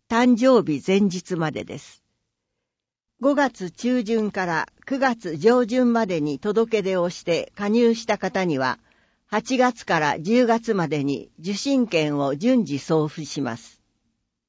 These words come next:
勤務先などで健康診査を受診された方は、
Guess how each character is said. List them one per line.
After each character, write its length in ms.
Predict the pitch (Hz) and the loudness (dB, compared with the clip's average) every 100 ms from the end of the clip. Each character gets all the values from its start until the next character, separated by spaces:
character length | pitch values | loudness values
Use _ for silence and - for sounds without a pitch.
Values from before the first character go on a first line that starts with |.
| _ _ | _ _
勤 280 | - 262 254 | 0 4 6
務 80 | 262 | 4
先 280 | 254 240 233 | 2 0 2
な 140 | 226 | 2
ど 140 | 185 156 | 2 0
で 240 | 131 - _ | -2 -4 _
健 240 | 240 277 262 | 2 4 6
康 180 | 277 285 | 6 6
診 300 | - 269 247 | 4 0 2
査 180 | 175 | 4
を 60 | 160 | 2
受 180 | 160 185 | 2 -2
診 260 | - 233 | 2 2
さ 160 | 226 208 | 4 2
れ 120 | 202 | 0
た 140 | 202 190 | -2 -4
方 280 | 202 180 | -2 0
は、 240 | 143 127 | 2 0